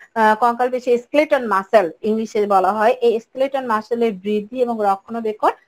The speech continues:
নিয়ন্ত্রণ করে এবং খাদ্যের বিপাকীয় হার বৃদ্ধি করে। তাহলে role of hormones in human growth তোমরা অনেকটাই ইংলিশ ভাষা আমরা পড়েছি। এবং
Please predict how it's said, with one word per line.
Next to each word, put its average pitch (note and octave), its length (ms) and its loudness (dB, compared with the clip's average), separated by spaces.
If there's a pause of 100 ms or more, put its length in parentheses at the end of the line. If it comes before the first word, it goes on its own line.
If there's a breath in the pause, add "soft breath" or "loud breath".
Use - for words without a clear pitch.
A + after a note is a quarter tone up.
(180)
নিয়ন্ত্রণ G#3 580 0
করে G#3 300 2 (260 loud breath)
এবং A3+ 260 2
খাদ্যের A3 420 0
বিপাকীয় G#3+ 520 -2
হার A3 280 2 (320 soft breath)
বৃদ্ধি G#3 400 0
করে। G3+ 320 4 (300 loud breath)
তাহলে A#3 420 2 (220 loud breath)
role B3 240 4
of C#4 140 4 (120)
hormones A#3 380 0
in A#3 140 0
human A3 440 -2
growth G#3+ 300 2
তোমরা G#3+ 260 -2
অনেকটাই A#3 640 -4
ইংলিশ A3 240 -6
ভাষা A3 440 -8
আমরা G#3 260 0
পড়েছি। A#3 540 0 (340 loud breath)
এবং B3 280 2